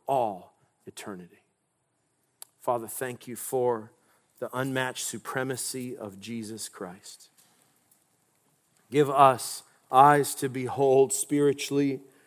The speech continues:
this truth, to see the, the supremacy and glory of Jesus, and to see everything else in our lives and in this world, in,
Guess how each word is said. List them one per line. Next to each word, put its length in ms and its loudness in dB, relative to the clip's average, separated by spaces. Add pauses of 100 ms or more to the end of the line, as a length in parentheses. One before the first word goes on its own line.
(340)
this 260 -2
truth, 680 -8 (1400)
to 100 -8
see 760 0
the, 340 -4 (260)
the 80 -8
supremacy 1200 -2
and 180 -8
glory 460 6
of 120 0
Jesus, 760 -8 (1600)
and 140 -8
to 80 -8
see 340 -4
everything 600 2
else 260 2
in 80 -4
our 160 -2
lives 480 8
and 100 -6
in 60 -4
this 180 -8
world, 460 6
in, 140 -6